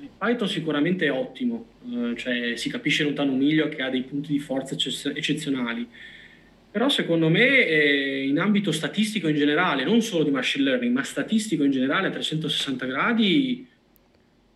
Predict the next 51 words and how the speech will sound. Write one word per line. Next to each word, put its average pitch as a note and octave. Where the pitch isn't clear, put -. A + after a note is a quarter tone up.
secondo -
me E3+
R D#3
è F3+
ancora D3+
superiore. B2
È D#3
solo C4+
che -
Python G3
si E3
sta F#3+
diffondendo E3
di C#4
più A#3+
per F#3
una F#3
serie F3+
di D3
motivi, C#3
perché, -
eh, E3+
ci, -
ci -
sono, F3+
questo -
è -
un D3+
tema F3+
di E3
fondo, D#3+
che C3+
ci D#3+
sono E3
tante A#3
persone D3+
che -
vogliono E3+
fare E3+
il D3
nostro D3+
lavoro, D#3
che G3+
partono F#3
da D3+
una D3+
formazione F3
diversa D#3
da C3
quella C3
statistica C3+